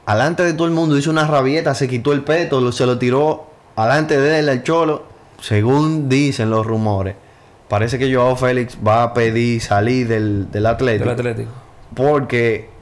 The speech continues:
Speaker 1: yo creo que él tiene razón. Es
Speaker 2: No,
Speaker 1: prácticamente
Speaker 2: no le han dado el
Speaker 1: talento
Speaker 2: trato de superestrella.
Speaker 1: No, ni
Speaker 2: Sí.
Speaker 1: siquiera el trato de superestrella. Es que es un talento desperdiciado en el, en el Atlético, en el Atlético de Madrid.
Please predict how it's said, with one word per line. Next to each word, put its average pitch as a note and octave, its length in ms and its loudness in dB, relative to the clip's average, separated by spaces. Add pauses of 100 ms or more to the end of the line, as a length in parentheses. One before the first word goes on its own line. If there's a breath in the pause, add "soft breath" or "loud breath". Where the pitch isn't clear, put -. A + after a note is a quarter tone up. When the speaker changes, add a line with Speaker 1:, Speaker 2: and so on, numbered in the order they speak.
(160)
Speaker 1:
yo C3 180 2
creo E3 180 0
que F3 60 0
él E3+ 80 -2
tiene D#3+ 220 0
razón. B2+ 400 0
Es A#2+ 240 0
Speaker 2:
No, A2+ 60 -14 (280)
Speaker 1:
prácticamente C3+ 460 2
Speaker 2:
no C#3 60 4
le D#3+ 80 4
han - 20 4
dado C#3+ 140 4
el D#3 140 2
Speaker 1:
talento C#3 180 2
Speaker 2:
trato D3 220 2
de C#3+ 60 0
superestrella. A#2 760 -2 (120)
Speaker 1:
No, A2+ 300 0
ni D#3 160 2
Speaker 2:
Sí. B2 60 -2
Speaker 1:
siquiera C3 200 0
el D3+ 80 -2
trato F3 220 0
de F3 60 -2
superestrella. D#3 580 -2
Es A#2 120 0
que C#3+ 340 2
es C3 40 2
un D3+ 120 0
talento D#3+ 320 0
desperdiciado B2+ 800 0 (840)
en A2 180 0
el, A2 240 0
en A2+ 120 0
el A2 100 0
Atlético, A#2 580 -2
en A2+ 100 0
el A2 60 0
Atlético A#2 400 -2
de A2+ 60 0
Madrid. A2+ 280 0